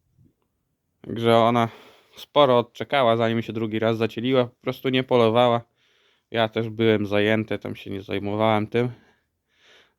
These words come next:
za bardzo, ale musiała w końcu dostać zastrzyk na wywołanie rui, bo bo nic by z tego nie było.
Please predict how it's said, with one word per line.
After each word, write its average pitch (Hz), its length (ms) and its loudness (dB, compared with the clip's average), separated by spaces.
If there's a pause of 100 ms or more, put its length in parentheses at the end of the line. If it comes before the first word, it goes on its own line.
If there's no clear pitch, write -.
(160)
za 110 200 -2
bardzo, 113 480 4 (260)
ale 110 220 0
musiała 110 360 4
w - 80 -16
końcu 107 360 -4
dostać 107 440 -6
zastrzyk 113 480 -2
na 110 100 -2
wywołanie 104 560 0
rui, 117 280 2
bo 104 140 -2 (760)
bo 104 120 -4
nic 104 180 0
by 104 120 -6
z - 80 -8
tego 107 220 2
nie 104 160 0
było. 110 300 2